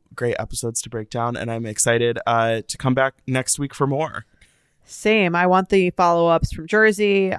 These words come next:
Speaker 2: I'd like to see what happens next on Summer House. It's gonna be great. I'm excited. I'll see.
Speaker 1: Is Dolores going to pop Jackie? <laughs>
Speaker 2: But that's what I'm saying. Like, Dolores, I feel like, and no,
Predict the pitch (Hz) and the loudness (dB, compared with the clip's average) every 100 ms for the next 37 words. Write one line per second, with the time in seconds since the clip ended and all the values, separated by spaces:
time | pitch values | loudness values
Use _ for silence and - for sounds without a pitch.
0 | - - 123 - 180 - 78 180 - - | -4 -2 -2 -6 -10 -6 -2 -2 -2 -6
1 | 170 185 170 - - - - 202 196 190 | -2 0 0 -4 -10 -10 -2 0 2 2
2 | 180 - - 220 196 - 156 - _ _ | 0 -2 0 2 4 2 0 -2 _ _
3 | _ 170 175 160 147 147 151 - 160 160 | _ -4 -2 0 2 2 -2 -4 -8 -8
4 | - 180 - 214 190 170 170 - 175 160 | 0 0 2 -2 0 0 0 -2 -2 -2
5 | 151 165 147 139 127 135 131 - 123 104 | -2 0 0 -2 2 2 2 -2 -2 -2
6 | - - 160 - - - _ - - 240 | -6 -16 -16 -18 -18 -20 _ -12 -8 -6
7 | 220 233 - 220 - 220 302 370 508 403 | -4 -6 -6 -10 -8 0 2 2 0 0
8 | 339 339 254 208 202 - - 240 311 392 | 2 2 2 2 0 0 -2 4 4 4
9 | 370 339 285 277 240 - _ _ - 226 | 0 -2 2 2 2 -2 _ _ -2 2
10 | 233 | 2